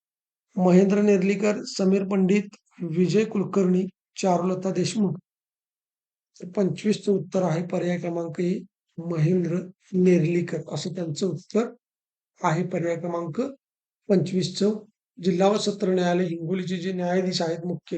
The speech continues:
ते आहेत महेंद्र नेर्लीकर. तर अशा पद्धतीने मित्रांनो हे इथं पंचवीस प्रश्न जरी तुम्हाला दिसत असतील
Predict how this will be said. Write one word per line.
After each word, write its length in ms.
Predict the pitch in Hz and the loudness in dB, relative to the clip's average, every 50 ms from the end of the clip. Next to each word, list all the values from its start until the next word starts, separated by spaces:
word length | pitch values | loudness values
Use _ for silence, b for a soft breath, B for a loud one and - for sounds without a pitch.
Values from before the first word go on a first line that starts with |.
| 147 - | -4 0
ते 80 | 202 196 | 2 2
आहेत 280 | 180 170 156 180 175 - - | 2 2 0 -2 -4 -8 -8
महेंद्र 420 | 190 175 160 156 175 165 160 170 226 - - _ _ _ _ _ _ - | -6 -4 -2 -2 -4 -4 -6 -6 -8 -10 -12 _ _ _ _ _ _ 0
नेर्लीकर. 600 | 220 233 240 226 185 190 185 185 - - 170 156 151 - | 4 6 6 6 6 6 4 2 0 0 -4 -4 -4 -2
तर 60 | 208 | -2
अशा 220 | - 175 - 233 | 0 0 0 0
पद्धतीने 420 | 196 208 180 196 196 190 202 202 202 | -2 -2 -2 -2 -2 0 2 0 0
मित्रांनो 340 | 196 196 - 180 180 175 | 0 0 -2 -2 -2 0
हे 120 | 165 180 208 | 2 2 2
इथं 240 | 208 202 202 202 190 | 2 0 -2 -4 -2
पंचवीस 400 | 202 185 170 175 - 220 208 - | 0 -2 -2 -2 -4 -6 -6 -4
प्रश्न 300 | 220 196 - - 202 190 | -6 -6 -4 -2 -2 0
जरी 180 | 196 190 190 | 0 0 -2
तुम्हाला 300 | 190 196 185 180 180 175 | -2 -2 -2 -2 -2 -2
दिसत 280 | 175 - - 190 185 185 | -4 -4 -6 -6 -4 -4
असतील 340 | - - - 196 170 151 | -8 -6 -6 -6 -6 -6